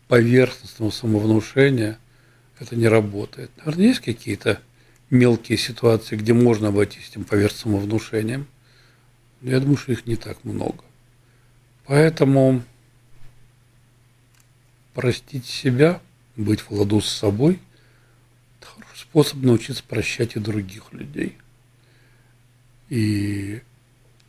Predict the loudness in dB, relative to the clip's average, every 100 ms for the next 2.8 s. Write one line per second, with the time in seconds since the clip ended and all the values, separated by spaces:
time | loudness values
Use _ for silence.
0 | _ _ _ _ _ _ _ _ _ _
1 | _ _ _ _ _ _ _ _ _ _
2 | _ _ _ -12 -2 0 0 -2